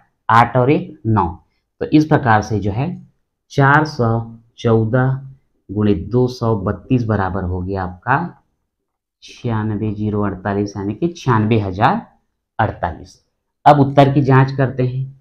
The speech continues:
चार चार आठ और एक नौ, तीन दो पाँच और दो सात, दोनों का गुणा किए, नौ सत्ते तिरसठ। बीजांक कितना?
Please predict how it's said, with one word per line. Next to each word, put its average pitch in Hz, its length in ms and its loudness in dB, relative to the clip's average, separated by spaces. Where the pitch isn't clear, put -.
चार 131 300 2
चार 131 240 2
आठ 110 260 0
और 104 160 -2
एक 135 200 0
नौ, 98 300 -2
तीन 139 200 6
दो 131 180 6
पाँच 120 360 4
और 101 180 0
दो 127 460 -6
सात, 92 420 -4
दोनों 113 300 0
का 131 120 2
गुणा 131 240 4
किए, 139 400 -2
नौ 113 120 2
सत्ते 160 420 -2
तिरसठ। - 1500 -10
बीजांक 113 500 2
कितना? 156 280 2